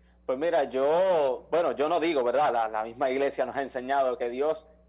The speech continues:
llama cuando quiere y como quiere, y a veces las circunstancias que nosotros menos pensamos son las propicias para que Dios se manifieste y nos haga también su llamada vocacional.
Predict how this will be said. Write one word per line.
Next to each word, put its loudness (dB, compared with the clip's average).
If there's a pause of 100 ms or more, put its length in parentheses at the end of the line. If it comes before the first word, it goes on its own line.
(120)
llama 0
cuando 0
quiere 0
y -6
como -4
quiere, -2
y -2
a 0
veces -2
las -2
circunstancias -6
que -8
nosotros -4
menos -6
pensamos -2
son -6
las -2
propicias -4 (320)
para 0
que -2
Dios -2
se -2
manifieste -4
y -8
nos -6
haga 0
también -4
su -10
llamada 0
vocacional. -4